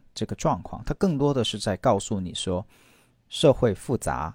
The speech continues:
所以社会很危险，所以你要小心，就蕴含危险这样的一个意-，意味在。所以复杂性复杂，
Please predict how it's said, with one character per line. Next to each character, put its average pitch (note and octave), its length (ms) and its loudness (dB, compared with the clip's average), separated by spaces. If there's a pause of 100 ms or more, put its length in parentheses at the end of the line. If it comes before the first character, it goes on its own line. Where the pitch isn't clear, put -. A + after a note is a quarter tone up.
所 G#2 280 0
以 A#2 140 -4
社 G#2 240 -2
会 F#2+ 160 -4
很 - 240 -8
危 A2+ 180 0
险， - 320 -8 (400)
所 G2+ 240 0
以 A2+ 160 0
你 A2+ 120 -2
要 G#2 200 0
小 - 260 -2
心， G2+ 380 -4 (640)
就 C3 120 0
蕴 D3+ 220 0
含 A2 240 0
危 E3+ 160 4
险 A2+ 320 -2
这 - 140 -4
样 F#2 160 0
的 F2+ 80 -6
一 F#2+ 80 -6
个 G#2 120 -4
意-， A#2 320 -4
意 B2+ 140 -4
味 A2+ 180 0
在。 G2 240 -4
所 D#3 220 2
以 C#3 240 -2 (240)
复 F3+ 220 0
杂 F#2+ 220 0
性 A#2 360 -2 (260)
复 D3+ 220 0
杂， D2+ 380 -2